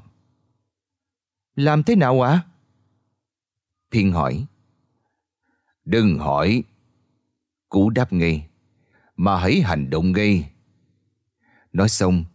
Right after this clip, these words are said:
từ cành cây đang đậu, cô bay xà xuống trước mặt Thiên, vỗ mạnh đôi cánh, rồi dùng mỏ rỉa rỉa vài sợi lông.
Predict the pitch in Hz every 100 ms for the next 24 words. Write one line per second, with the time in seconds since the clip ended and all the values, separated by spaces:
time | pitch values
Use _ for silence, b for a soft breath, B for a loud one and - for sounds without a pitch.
0 | - 101 - 92 87 123 123 131 98 62
1 | 64 - _ b b - 123 120 120 -
2 | 78 69 - 113 113 196 87 78 - 110
3 | 107 98 b b b b 90 98 156 92
4 | 95 117 - 117 143 196 - _ - 85
5 | 73 85 71 78 78 92 139 87 92 92
6 | - - 73 69 - 73 82 92